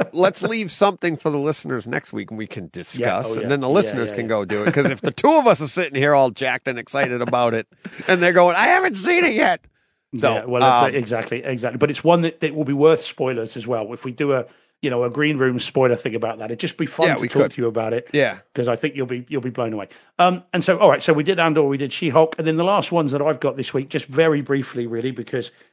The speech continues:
Speaker 1: everybody else knows these films apart from me. Um, I saw The Godfather Part One and Two, um, in the
Speaker 2: <laughs>
Speaker 1: last couple of days as well. Now,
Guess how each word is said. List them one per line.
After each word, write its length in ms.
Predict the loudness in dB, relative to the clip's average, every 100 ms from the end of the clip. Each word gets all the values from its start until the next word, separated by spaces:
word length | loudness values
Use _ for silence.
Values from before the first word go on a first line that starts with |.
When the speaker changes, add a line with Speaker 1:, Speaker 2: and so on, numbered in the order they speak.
| _ -6
Speaker 1:
everybody 360 | -2 0 0
else 220 | 0 0
knows 240 | 0 0 -2
these 160 | -8
films 320 | -6 -4 -4 -4
apart 260 | -4 -6
from 220 | -6 -8
me. 260 | -4 -4 -6 _ _ _
Um, 220 | 0 0 -2
I 60 | -2
saw 180 | 0
The 80 | 0
Godfather 560 | 4 4 6 6 6 4
Part 260 | 4 4
One 160 | 4 2
and 120 | 2
Two, 360 | 2 2 2 -2 _ _ -18 -4
um, 280 | 0 2 4 2 4
in 60 |
the 80 | 4
Speaker 2:
<laughs> 60 | 4
Speaker 1:
last 200 | 2 -2
couple 240 | -4 -2
of 80 | -2
days 300 | 0 0 -2
as 160 | -2 0
well. 320 | 0 -2 -6 -20 -20 _ _ 0
Now, 300 | 2 2